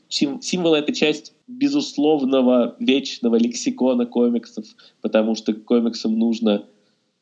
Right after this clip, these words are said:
Даже мы сейчас говорим не какие-то подсознательные ю-, юнгианские или там фрейдистские или какие-либо еще символы, а просто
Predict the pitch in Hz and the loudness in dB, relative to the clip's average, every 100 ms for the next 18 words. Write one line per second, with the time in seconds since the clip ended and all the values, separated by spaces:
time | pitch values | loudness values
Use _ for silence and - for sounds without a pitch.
0 | _ 165 214 226 - - - 139 160 175 | _ -2 0 0 -2 -10 -6 -2 0 0
1 | 156 156 156 160 151 147 - 131 139 120 | 2 2 2 0 -2 -6 -6 -4 -4 0
2 | 139 131 139 139 127 120 117 110 107 110 | 0 2 0 0 0 0 2 2 0 -2
3 | 104 123 123 107 104 117 120 - 110 104 | 0 0 2 2 2 2 -2 -2 0 0
4 | 104 85 - - 101 104 113 - 107 120 | -2 -4 -6 -4 -2 0 -2 0 -2 0
5 | 117 117 107 107 110 - 110 - - - | 0 0 2 0 0 0 0 0 -6 -20
6 | _ - 175 220 185 - 120 147 175 - | _ -8 -2 2 2 0 0 0 0 -2